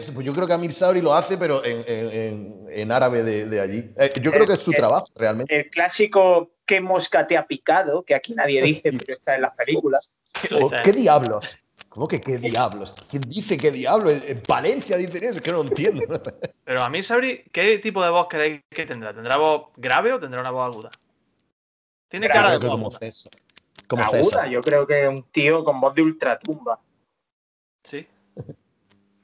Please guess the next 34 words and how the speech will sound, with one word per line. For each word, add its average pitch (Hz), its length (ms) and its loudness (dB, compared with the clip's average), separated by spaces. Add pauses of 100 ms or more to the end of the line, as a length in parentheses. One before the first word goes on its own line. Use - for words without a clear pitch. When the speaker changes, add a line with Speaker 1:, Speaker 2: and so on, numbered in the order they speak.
(120)
Speaker 2:
Un 143 160 -4
Arturo 185 400 2
Pérez 185 240 0
Reverte. 127 480 0 (2000)
Speaker 3:
El 135 100 -14
caso 143 200 -6
es 202 40 -10
que 226 80 0
le 220 60 2
estamos 175 260 -2
diciendo 190 220 -6
a - 20 2
Amir, 170 320 -4
y - 80 -10
lo 127 60 -6
mismo 143 200 -4
no 190 80 0
es 175 60 2
Amir, 147 320 -2
porque 127 180 -6
no 131 120 -8
tiene 175 180 -6
la 127 100 0
I 123 60 -4
puesta, 123 460 -4
¿eh? 160 60 -10
A 180 60 -18
lo 131 60 -16
mejor 123 300 -2
es 127 300 0
Speaker 2:
Ya. 123 200 -2 (520)
Speaker 3:
Am- 170 180 2 (180)
Speaker 2:
Amr. 123 240 -8 (500)
Sí. 127 140 -6